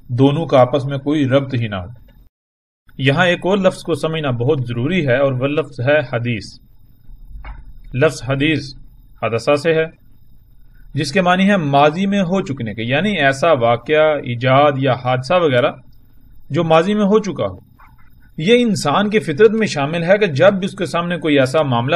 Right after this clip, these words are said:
پیش آتا ہے جو اس کے لیے اہمیت کا حامل ہو اور پیچیدہ بھی ہو، تو وہ رہنمائی کے لیے اس سے رابطہ کرتا ہے جو پہلے ویسا ہی کام کر چکا ہوتا ہے، تاکہ اس کے واقعے کو سن کر، اس سے تجربہ حاصل کر کے آگے قدم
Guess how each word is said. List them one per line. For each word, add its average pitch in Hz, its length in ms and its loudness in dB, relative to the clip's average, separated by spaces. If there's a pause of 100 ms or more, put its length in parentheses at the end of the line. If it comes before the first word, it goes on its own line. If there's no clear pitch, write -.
پیش 151 200 -2
آتا 135 220 0
ہے 156 80 2
جو 151 120 -4
اس 143 100 -8
کے 151 120 -2
لیے 143 160 2
اہمیت 123 400 -2
کا 127 140 0
حامل 135 280 -6
ہو 170 80 -4
اور 208 180 0
پیچیدہ 220 480 2
بھی 156 120 0
ہو، 98 200 -4
تو 143 100 -4
وہ 151 120 4
رہنمائی 131 460 2
کے 170 140 -4
لیے 175 120 -4
اس 180 160 -8
سے 180 100 0
رابطہ 139 240 2
کرتا 143 340 2
ہے 165 60 -2
جو 156 140 -6
پہلے 147 360 0 (480)
ویسا 139 380 2
ہی 151 100 0
کام 139 300 -2
کر 143 180 0
چکا 127 180 -2
ہوتا 104 320 -8
ہے، - 180 -20 (3500)
تاکہ 165 280 4
اس 160 120 -4
کے 170 120 2
واقعے 143 320 2
کو 156 140 2
سن 185 260 -4
کر، 160 160 2
اس 147 140 -2
سے 151 80 0
تجربہ 131 360 0
حاصل 156 300 0
کر 135 200 0
کے 175 160 -2
آگے 135 260 2
قدم 127 300 -2